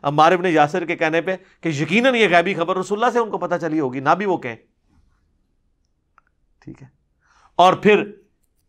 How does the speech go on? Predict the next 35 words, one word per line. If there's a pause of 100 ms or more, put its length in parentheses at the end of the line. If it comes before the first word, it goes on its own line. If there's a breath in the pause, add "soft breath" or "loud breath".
सिर्फ
इसको
नहीं
मानना,
फिर
वो
हदीस
मौकूफ
का
वो
हिस्सा
भी
मानना
है (500)
कि
अल्लाह
ने
तुम्हें
आजमाइश
में
डाला
है (300 soft breath)
कि
तुमने
आयशा
की
इताअत
करनी
है
या (280 soft breath)
अल्लाह
की
इताअत
करनी
है।